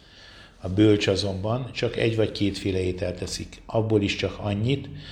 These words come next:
amennyi létfenntartásához szükséges, és ez elég is neki. Erre mondta Salamon: "A cadik jó lakásig eszik." A kettes pont. Amikor a bölcs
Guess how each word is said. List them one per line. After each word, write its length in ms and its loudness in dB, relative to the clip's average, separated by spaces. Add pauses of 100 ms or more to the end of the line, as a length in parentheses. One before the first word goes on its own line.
(240)
amennyi 380 2
létfenntartásához 1080 0
szükséges, 800 -8 (380)
és 160 0
ez 140 2
elég 300 2
is 160 0
neki. 360 -8 (460)
Erre 280 4
mondta 300 -4
Salamon: 560 -4 (580)
"A 60 -10
cadik 640 -2 (340)
jó 240 4
lakásig 520 -4 (100)
eszik." 240 -10 (1200)
A 80 -12
kettes 420 -4
pont. 340 -16 (1700)
Amikor 380 4
a 140 4
bölcs 500 4